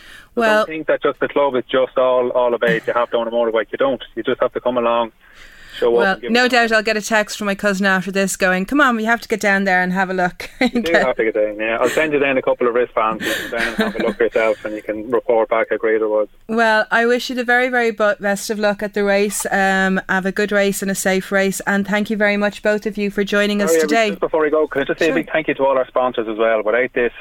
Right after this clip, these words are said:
Speaker 1: without our residents, without, without our sponsors, it's the C C Unlimited Kells Road Races,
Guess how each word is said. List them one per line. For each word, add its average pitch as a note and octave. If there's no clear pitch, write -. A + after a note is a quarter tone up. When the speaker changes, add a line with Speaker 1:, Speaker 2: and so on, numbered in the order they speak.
Speaker 1:
without A#2+
our B2
residents, B2
without, A#2
without A2+
our G#2+
sponsors, A2
it's G#2+
the A2+
C C3
C B2+
Unlimited A#2+
Kells A#2
Road A2+
Races, A2